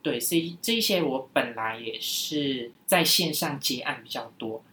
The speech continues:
就比较少像新竹地区的客人可能会面对面的去谈论说，诶，这个案子我们要，它的细节要怎么去做，可能会约实体的。那疫情之后，大家全部就是转线上这样。对，所以对于我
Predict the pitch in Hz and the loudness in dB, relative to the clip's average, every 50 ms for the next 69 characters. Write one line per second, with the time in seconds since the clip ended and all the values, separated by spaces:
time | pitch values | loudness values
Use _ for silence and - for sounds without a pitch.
0 | _ _ - - 160 - - 127 - 175 - - - - 147 - - - - - | _ _ -2 0 0 0 0 0 2 2 4 4 2 2 2 -2 -6 -10 -10 -8
1 | - 151 139 131 123 - - - 156 147 131 127 120 - 156 143 151 - 139 123 | -6 -4 -4 -6 -6 -6 -4 -2 0 0 -2 -2 0 0 0 2 2 0 -2 -2
2 | 117 - - - 135 120 117 113 - - 120 113 110 117 127 123 127 139 135 127 | -2 -4 -4 -2 -2 -4 -4 -6 -10 -12 -12 -12 -12 -12 -12 -10 -8 -8 -6 -4
3 | - 135 123 131 127 117 117 113 - - 135 120 117 - - - - _ _ - | -6 -6 -6 -6 -8 -10 -8 -8 -6 -6 -6 -6 -8 -10 -16 -20 -20 _ _ -6
4 | - 127 113 110 107 113 139 135 120 - - 127 - 160 165 170 170 165 170 - | -4 -4 -4 -4 -4 -4 -4 -4 -4 -4 -6 -6 -6 -4 -4 -4 -2 -2 -2 -4
5 | - 160 147 139 - - - 113 110 113 117 117 120 127 131 131 120 - _ _ | -4 -6 -6 -4 -4 -4 -4 -4 -8 -8 -8 -8 -8 -6 -6 -8 -10 -12 _ _
6 | - 151 151 151 147 - 185 170 151 - 123 113 113 110 113 - - - 143 143 | -6 -2 0 2 4 4 4 2 0 0 -2 -4 -6 -8 -10 -16 -12 -8 -6 -6
7 | 139 123 120 117 - - 139 127 - - - 143 123 117 - - _ _ - - | -6 -6 -8 -8 -8 -8 -10 -10 -10 -8 -6 -6 -6 -6 -10 -14 _ _ -10 -10
8 | 120 113 113 113 113 135 135 131 131 120 113 - - - _ _ _ _ _ - | -8 -8 -8 -10 -8 -8 -8 -6 -6 -8 -12 -14 -18 -20 _ _ _ _ _ -4
9 | 135 131 127 - - - - 113 110 110 - - 113 110 - - 113 - - - | -2 -2 2 2 2 2 2 0 -2 -6 -6 -8 -8 -8 -10 -12 -18 -20 -10 -6
10 | 156 160 156 147 147 - - - _ 190 190 170 - 123 117 117 120 120 123 120 | -4 -2 -2 -2 -4 -8 -12 -14 _ -4 0 0 2 0 0 -4 -8 -8 -8 -8
11 | 120 120 120 120 - - - 120 110 110 - 123 113 123 - - - - - 110 | -6 -6 -8 -6 -4 -4 -4 -4 -6 -6 -8 -8 -8 -8 -10 -12 -14 -12 -12 -12
12 | - - _ _ - - - 131 117 - - - 131 - - - - 123 120 - | -14 -14 _ _ -2 -2 -2 -2 -2 0 2 2 2 0 -2 -10 -16 -18 -18 -18
13 | _ _ _ _ _ - 113 - - 160 151 139 135 - - 220 220 208 175 139 | _ _ _ _ _ -14 -12 -6 -2 -2 -2 -2 -2 -4 -4 -2 0 0 0 -2
14 | 123 120 120 120 113 | -4 -4 -6 -6 -8